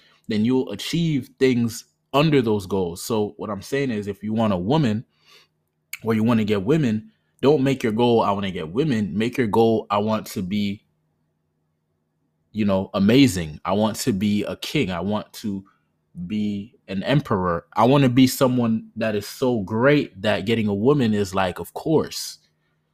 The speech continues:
You see what I'm saying? So instead of struggling to get a woman, like, it would just kinda be like a, a milestone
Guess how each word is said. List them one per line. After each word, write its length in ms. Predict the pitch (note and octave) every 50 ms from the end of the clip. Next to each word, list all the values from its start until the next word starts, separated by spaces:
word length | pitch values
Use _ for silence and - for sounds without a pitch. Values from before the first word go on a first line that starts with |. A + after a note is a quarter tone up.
| _ _ _
You 80 | F#2 F#2
see 100 | - A#2+
what 80 | A#2
I'm 80 | A#2 A#2
saying? 380 | - - B2 B2 B2 C3 D3+ - _ _ _ _ _ _ _ _ _ _ _ _ _ _ _ _ _ _ _ _ _ _ _ _ _ _ _ _ _ _ _
So 360 | - - - C3 B2 A#2+ G#2+
instead 340 | F#2+ G#2 - - - C3+ B2+
of 80 | B2+ -
struggling 480 | - - - C#3 C#3+ C#3 C3 B2+ A2+
to 140 | A2+ - G#2+
get 140 | A2 G#2+ G2+
a 40 | G2
woman, 380 | G#2+ B2 C3 B2 A#2+ A2 G2+
like, 240 | F#2+ G2 G2 F#2+ -
it 60 | G#2
would 200 | G#2+ A2 G#2+ G2
just 200 | F#2+ G#2 - -
kinda 320 | - A#2+ G#2+ G2 F#2 F2+ F2
be 260 | F2 F2+ G2 G2 F#2+
like 260 | F#2+ F#2 F2+ F2 -
a, 340 | F2 E2+ E2 D2+ D2+ D#2 - _ _ _ _ _ -
a 100 | F#2+ F#2
milestone 920 | F#2+ G2 G2+ G#2 G#2+ G#2+ G#2+ - - - - G2 F#2+ F#2+ F2+ F2 F2+